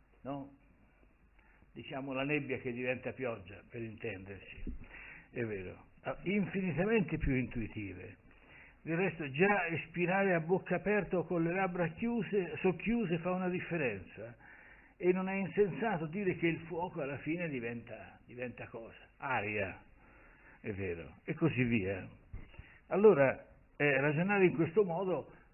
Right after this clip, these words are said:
può avere un se-, senso dire, ragionando in questo modo può avere senso dire che l'aria è la materia prima, l'archè, la sostanza originaria da cui tutto il resto non solo è derivato, ma continuamente deriva. Ecco, questa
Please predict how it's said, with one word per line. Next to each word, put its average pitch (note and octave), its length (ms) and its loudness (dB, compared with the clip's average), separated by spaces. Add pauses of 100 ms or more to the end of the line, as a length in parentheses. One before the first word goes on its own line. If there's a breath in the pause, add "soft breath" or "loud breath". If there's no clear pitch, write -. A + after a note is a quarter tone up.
(160)
può G3 200 0
avere F3+ 300 8
un C#3+ 200 -2
se-, B2+ 360 -2
senso D3 420 4
dire, C#3+ 460 6
ragionando F3 500 6
in E3+ 60 6
questo E3 260 2
modo G#3 240 4
può F#3+ 160 2
avere D3+ 300 4
senso D3+ 340 2
dire B2+ 360 2
che B2+ 120 -2
l'aria C3 640 8
è A#2+ 400 -2
la B2 160 -2
materia A#2 480 -4
prima, G#2 500 -8 (500 soft breath)
l'archè, A2+ 760 -2 (840 soft breath)
la A2+ 200 -4
sostanza C3 640 -6
originaria C3 960 4 (320 loud breath)
da - 240 2
cui D#3+ 280 6
tutto E3+ 280 2
il C#3+ 80 2
resto C3+ 460 0
non D#3 220 -6
solo F#3 300 2
è C#3 280 2
derivato, C3+ 680 2
ma D#3+ 160 -8
continuamente G3+ 840 -4
deriva. F3 420 0
Ecco, C#3+ 260 -8
questa D3 300 -8